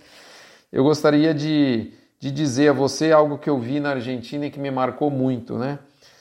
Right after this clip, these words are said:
Eu vi um país que, é, tá em crise, eu vi dificuldade no país, eu vi um país que sentiu nos últimos anos, é, nas últimas décadas talvez, a mão pesada de um governo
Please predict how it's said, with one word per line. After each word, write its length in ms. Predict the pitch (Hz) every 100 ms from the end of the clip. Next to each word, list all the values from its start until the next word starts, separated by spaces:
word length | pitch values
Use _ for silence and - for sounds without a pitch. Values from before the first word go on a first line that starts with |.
| _ _
Eu 160 | - 120
vi 160 | 110 143
um 100 | 147
país 540 | 147 135 143 151 147
que, 560 | - 151 135 120 110 - _ _ _
é, 580 | - 110 107 107 104 98 101
tá 140 | 143 156
em 100 | 147
crise, 640 | 147 143 165 160 156 _ -
eu 160 | 135
vi 440 | 117 131 147 139 120 107
dificuldade 880 | 110 127 170 147 143 117 143 156 139
no 140 | 127 117
país, 680 | 117 117 135 151 - - _ _ _ _
eu 120 | -
vi 120 | 110 139
um 80 |
país 380 | 143 143 131 143
que 120 | -
sentiu 840 | 147 - 160 147 - 156 170 151 - _ _ _
nos 200 | 123 113
últimos 480 | 143 147 143 127 117
anos, 500 | 139 127 113 - - _ _ _ _ -
é, 400 | 123 113 113 110
nas 220 | 117 113
últimas 400 | 135 139 131 107
décadas 500 | 113 139 135 117 117
talvez, 520 | 120 117 120 143 120
a 80 | 123
mão 220 | 127 143
pesada 600 | 143 143 113 127 135 123
de 140 | 113 123
um 180 | 131
governo 800 | 120 127 107 120 147 127 113 110